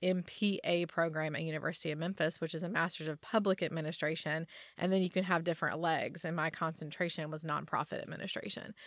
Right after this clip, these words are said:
So as soon as I took my first class, I was like, "This is it." Like, it was like light bulb moment. This is what I'm supposed to be doing. And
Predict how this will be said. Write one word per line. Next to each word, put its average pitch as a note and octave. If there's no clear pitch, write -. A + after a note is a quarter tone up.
So A3+
as G#3+
soon A#3
as C4+
I B3
took A3
my F#3
first F3+
class, E3
I E3
was D#3+
like, D#3+
"This E3+
is E3
it." D#3
Like, F3+
it G3+
was F#3
like F3+
light F#3+
bulb F#3+
moment. F3
This F3+
is F3
what F3
I'm E3+
supposed E3+
to E3+
be D#3
doing. -
And G3+